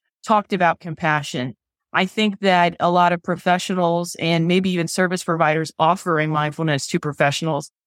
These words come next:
have been afraid to talk about compassion because they're afraid people won't listen. But I've always thought that's what people need more.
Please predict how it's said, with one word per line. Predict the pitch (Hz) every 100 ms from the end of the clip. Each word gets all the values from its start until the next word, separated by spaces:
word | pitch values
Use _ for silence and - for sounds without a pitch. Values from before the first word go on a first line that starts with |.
| _ -
have | 175
been | 170 165
afraid | 139 - 165 170 190
to | 226
talk | 233 220
about | 214 226 220
compassion | 226 214 220 208 233 233
because | 208 190 180 170
they're | 170
afraid | 156 - 170 165
people | 165 185 170 165
won't | 156 -
listen. | 156 165 226 233 247 _ _ _ _
But | 185 175 -
I've | 180 196
always | 190 180 175
thought | - 165 -
that's | 165 190 190
what | 165
people | 180 165 160 156
need | 151 139
more. | 170 180 147